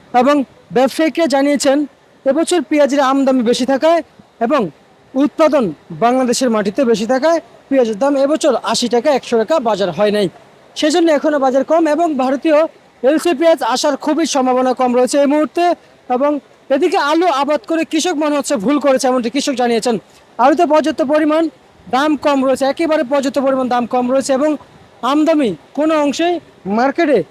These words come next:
কম নয়। কিন্তু আজকের চলমান বাজারে এই সমস্ত আলু কত টাকায় বিক্রি চলছে রাজধানীর বাজারে, সেটাই জানিয়ে দেওয়ার চেষ্টা করব।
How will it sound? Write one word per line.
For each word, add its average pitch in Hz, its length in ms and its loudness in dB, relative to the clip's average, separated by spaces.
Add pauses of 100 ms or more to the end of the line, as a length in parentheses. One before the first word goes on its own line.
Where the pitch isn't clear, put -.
কম 247 140 2
নয়। 226 200 0 (340)
কিন্তু 311 180 0
আজকের 294 420 -2 (320)
চলমান 330 360 0
বাজারে 294 420 0 (140)
এই 254 100 0
সমস্ত 247 320 -2
আলু 269 340 0 (360)
কত 285 200 -2
টাকায় 302 380 0 (420)
বিক্রি 277 260 -2
চলছে 320 300 -2
রাজধানীর 226 440 -2
বাজারে, 233 320 2 (420)
সেটাই 311 240 0
জানিয়ে 262 220 2
দেওয়ার 226 160 0
চেষ্টা 254 260 -4
করব। 254 220 0